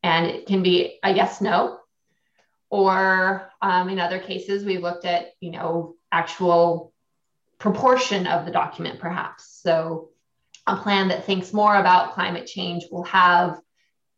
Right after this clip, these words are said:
sentences about climate change, you know, represent a greater fraction of the document than a plan that has one sentence that says climate change is a thing.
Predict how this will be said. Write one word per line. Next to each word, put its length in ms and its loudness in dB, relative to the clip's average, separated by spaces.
sentences 640 2
about 280 2
climate 360 2
change, 760 -8
you 80 -6
know, 160 -4
represent 480 2
a 40 -6
greater 380 -2
fraction 640 -4
of 260 -4
the 80 -4
document 680 -2
than 680 2
a 80 0
plan 380 0
that 160 -2
has 260 -2
one 240 2
sentence 380 -2
that 160 -10
says 200 -4
climate 320 -6
change 280 -8
is 120 -8
a 100 -6
thing. 380 -8